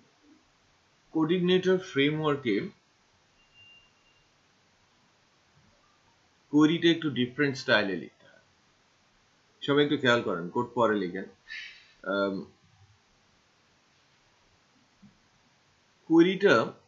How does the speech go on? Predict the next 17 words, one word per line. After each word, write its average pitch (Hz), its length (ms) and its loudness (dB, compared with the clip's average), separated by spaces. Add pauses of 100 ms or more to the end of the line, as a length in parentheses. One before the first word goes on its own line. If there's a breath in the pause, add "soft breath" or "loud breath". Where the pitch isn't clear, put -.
(640)
Normal 151 440 4 (400)
আমরা 135 260 4
যেটা 143 180 2 (140)
মাইএসকিউএল 127 520 0 (100)
সিস্টেমটা 143 500 -2 (140)
শিখেছি, 127 420 -6 (520)
ওভাবে 131 260 0 (140)
query 120 320 -2
লেখা 110 280 -8
হয় 113 200 -2
না। 78 60 -8 (1040)
কোয়েরিটা 147 400 4
লেখা 135 260 -4
হয় 147 120 2 (120)
active 135 460 0 (220)
records 143 400 -2 (120)
query 123 380 0